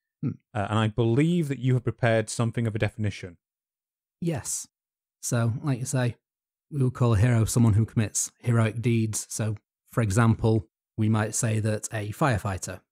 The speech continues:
Speaker 1: would be a hero. They put themselves at risk in order to save lives and protect people. And to us, a hero is something that any person can become by performing such deeds.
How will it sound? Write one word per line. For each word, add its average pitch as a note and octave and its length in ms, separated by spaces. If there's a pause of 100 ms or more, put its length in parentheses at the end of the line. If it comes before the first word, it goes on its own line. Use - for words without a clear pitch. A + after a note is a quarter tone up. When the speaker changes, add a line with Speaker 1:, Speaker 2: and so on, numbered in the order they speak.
(120)
Speaker 1:
would G#2 120
be G2 140
a F#2 40
hero. F#2 400
They G2 120
put - 180
themselves G#2+ 600 (160)
at G2 160
risk C#3 360 (240)
in G#2+ 120
order G#2 220
to G2 400 (300)
save G2+ 320
lives G2+ 440 (140)
and A2+ 160
protect - 320
people. - 380 (800)
And G2+ 240
to A2+ 200
us, A2 220
a B2+ 60
hero A2 360
is G#2+ 120
something G#2+ 400
that G#2 320 (340)
any A2+ 200
person A2 680 (240)
can G#2+ 220
become A2 500 (420)
by G2 240
performing G#2 460
such - 220
deeds. E2+ 360